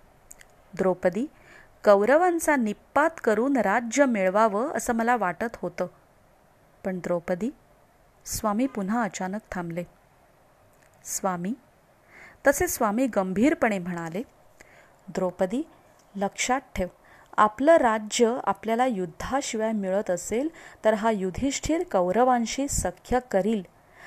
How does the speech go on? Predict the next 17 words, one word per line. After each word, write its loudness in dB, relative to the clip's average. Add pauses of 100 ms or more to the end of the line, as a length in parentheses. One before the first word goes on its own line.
(140)
आणि 2
युद्धाशिवाय 2
राज्य 2
परत 0 (100)
मिळत 0 (120)
नसेल -2
तर 0
हा -4
युधिष्ठिर -4
सशस्त्र 2
स्थितीत -6
रथावर -2
चढून -4 (460)
कौरवांबरोबर 2
युद्धाला -4
सुरुवात -4 (140)
करील." -8